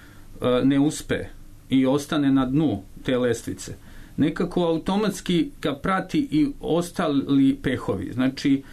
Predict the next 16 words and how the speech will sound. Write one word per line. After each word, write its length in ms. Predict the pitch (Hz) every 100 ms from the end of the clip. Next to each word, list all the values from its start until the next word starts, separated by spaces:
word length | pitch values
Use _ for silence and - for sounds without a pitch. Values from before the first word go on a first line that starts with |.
| - - -
e, 240 | 123 123
prosto 460 | - - 175 180 170
rečeno, 560 | 151 139 165 156 135 -
ako 360 | 131 127 131
niste 380 | 127 165 175 180
uspeli 540 | 156 170 - 156 120 110
u 60 |
tržišnoj 600 | 104 156 120 110 - 113 -
utakmici, 640 | 131 - - 101 98 - - - - - -
u 120 | 117
tom 420 | - 131 110 - - -
na-, 200 | 123 120
nametnutom 840 | 127 131 135 127 - 101 - 110 113
sistemu, 640 | - - - 123 143 165 - - - - - - - -
onda 280 | 131 151 165
ste 420 | - 165 160